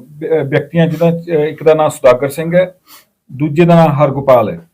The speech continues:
ਇਹਨਾਂ ਨੇ ਉਹਨੂੰ ਜਦੋਂ ਮੋਟਰਸਾਈਕਲ ਤੇ ਜਾ ਰਿਹਾ ਸੀ ਤਾਂ ਰਸਤੇ ਵਿੱਚ ਉਹਨਾਂ ਤਕਰਾਰ ਕੀਤਾ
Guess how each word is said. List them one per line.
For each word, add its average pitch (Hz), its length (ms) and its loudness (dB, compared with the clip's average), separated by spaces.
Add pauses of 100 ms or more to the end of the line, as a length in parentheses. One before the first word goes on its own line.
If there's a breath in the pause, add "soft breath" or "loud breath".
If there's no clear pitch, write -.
(440)
ਇਹਨਾਂ 202 240 -2
ਨੇ 190 380 -6
ਉਹਨੂੰ 190 300 -12
ਜਦੋਂ 170 180 -6
ਮੋਟਰਸਾਈਕਲ 165 420 -6
ਤੇ 175 80 -6
ਜਾ 131 240 -2
ਰਿਹਾ 151 160 4
ਸੀ 156 180 -8
ਤਾਂ 151 200 -2
ਰਸਤੇ 143 280 -6
ਵਿੱਚ 143 200 -12
ਉਹਨਾਂ 151 200 -8
ਤਕਰਾਰ 135 380 -10
ਕੀਤਾ 175 420 -14